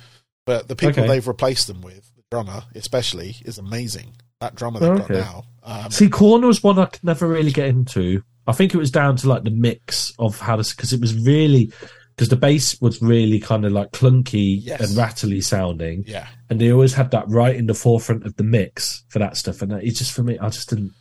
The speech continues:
Speaker 2: I just don't like it that much, the
Speaker 1: Yeah.
Speaker 2: mix. I think it was mi-, if it was mixed differently, I think I would maybe find it easier to listen to. But I, it's just one of those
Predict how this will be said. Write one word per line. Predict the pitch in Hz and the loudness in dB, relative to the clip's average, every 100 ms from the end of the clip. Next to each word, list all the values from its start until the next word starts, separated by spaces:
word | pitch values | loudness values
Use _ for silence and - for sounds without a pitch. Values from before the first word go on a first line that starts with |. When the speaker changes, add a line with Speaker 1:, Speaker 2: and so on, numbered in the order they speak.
| - | -16
Speaker 2:
I | |
just | - - | -14 -6
don't | 113 95 | -4 -2
like | 110 113 | -2 -4
it | - - | -6 -10
that | 80 | -12
much, | 82 67 - - | -14 -14 -14 -8
the | |
Speaker 1:
Yeah. | 98 98 92 | -4 -4 -6
Speaker 2:
mix. | - | -8
I | 98 | -4
think | 131 113 | -4 -4
it | 104 | -6
was | 98 | -2
mi-, | 120 123 | 0 2
if | - 143 | 2 2
it | 214 | 4
was | 131 | 4
mixed | 120 160 - - | 4 2 -2 -8
differently, | 90 98 - 90 117 - - - _ _ _ - | -8 -8 -8 -6 -6 -8 -20 -20 _ _ _ -18
I | - | -6
think | 156 131 | -2 0
I | |
would | 107 | 0
maybe | 101 98 98 | 0 0 -2
find | - 101 | -2 -2
it | 98 | -2
easier | 98 92 90 | -2 -2 -6
to | - | -6
listen | 98 - | -8 -8
to. | 92 | -10
But | 87 85 | -8 -6
I, | 104 110 | -6 -6
it's | 113 | -4
just | 147 135 | -2 0
one | 120 | 0
of | 104 | 0
those | 98 95 - | 0 -2 -6